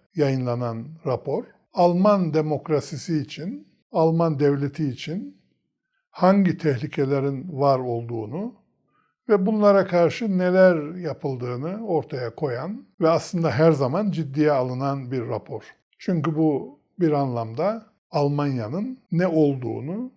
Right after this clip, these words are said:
ne olmak istediğini ve nasıl olmak istediğini ortaya koyan bir belge. Bu belgenin ehemmiyeti nedeniyle hem Almanya'dakiler hem Almanya dışındakiler bu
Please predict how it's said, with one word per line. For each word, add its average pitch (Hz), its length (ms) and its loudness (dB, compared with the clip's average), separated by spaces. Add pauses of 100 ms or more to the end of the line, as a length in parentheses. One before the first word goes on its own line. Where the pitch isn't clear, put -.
(120)
ne 196 100 0
olmak 156 480 -2
istediğini 127 840 -8 (640)
ve 143 180 0
nasıl 185 340 0
olmak 151 460 0
istediğini 139 760 -6 (380)
ortaya 165 460 0
koyan 143 440 -4
bir 135 260 -6 (520)
belge. 117 360 -4 (300)
Bu 247 260 2
belgenin 185 540 6
ehemmiyeti 160 920 2 (540)
nedeniyle 139 840 -2
hem 202 200 2
Almanya'dakiler 165 1200 2
hem 185 320 -4
Almanya 151 460 2
dışındakiler 143 800 -4 (260)
bu 185 420 -2